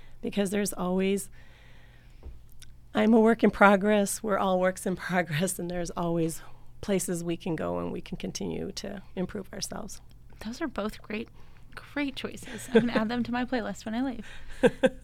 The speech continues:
Speaker 2: Um, to close us out, what's your hope for education in New Mexico?
Speaker 1: You know, th-, I,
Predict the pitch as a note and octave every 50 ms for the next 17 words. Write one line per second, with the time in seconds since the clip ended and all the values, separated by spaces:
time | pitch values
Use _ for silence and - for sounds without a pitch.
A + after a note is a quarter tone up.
0 | - - - A#3+ A#3 A3+ A3+ A3+ A3 A3 A3 A3 G#3+ - C4 B3+ - B3+ B3+ B3
1 | A#3 A3 - G#3+ G#3 - - F#4 A#3 A#3 A#3 A3+ - A#3+ A#3+ A3 F3+ G3 G#3 G#3
2 | - - - G3+ G#3 A3 - - - - - - - - A3+ A3+ - A#2+ B3 -
3 | A3 - - - - - A3 G#3 - - - - - - - - - - - -
4 | - - - - - - - - - - - - - - - - - - - D#4
5 | D4 C#4 C4+ C4 C4+ D4+ - - - - - B3+ A#3+ A#3+